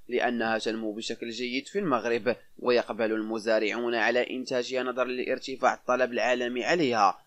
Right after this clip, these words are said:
والأرباح الهامشية التي تحققها. وهذا الاستثمار يتطلب الكثير من المياه نظرا لنمو الإنتاج، مما سيؤثر بشكل أو بآخر على الفرشة المائية.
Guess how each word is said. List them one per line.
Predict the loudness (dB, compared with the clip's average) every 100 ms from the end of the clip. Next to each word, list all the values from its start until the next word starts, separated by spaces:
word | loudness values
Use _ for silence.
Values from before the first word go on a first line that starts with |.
| -2
والأرباح | 2 4 4 2 2 2
الهامشية | 0 2 2 0 -4 -2 -2
التي | 0 -2 -4
تحققها. | -6 -4 -4 -4 -6 -2 0 2 2 -2 -20 _ _ _ _ _ _ _ _ _
وهذا | 2 4 8 6 6
الاستثمار | 4 0 -2 -6 -2 2 2 2
يتطلب | 0 0 0 4 4 2
الكثير | 0 0 0 0 0
من | 0 0
المياه | 2 2 4 4
نظرا | 4 0 0 2
لنمو | 0 0 -2 0 0
الإنتاج، | 0 0 -2 0 0 0 -2
مما | -4 -2 -4
سيؤثر | -4 -2 -2 -2 -2 -2 -2
بشكل | -2 -2 -4 -2
أو | 2 2 2
بآخر | 2 4 4 4 2
على | 2 2
الفرشة | 0 -2 -2 2
المائية. | 2 4 2 2 4 4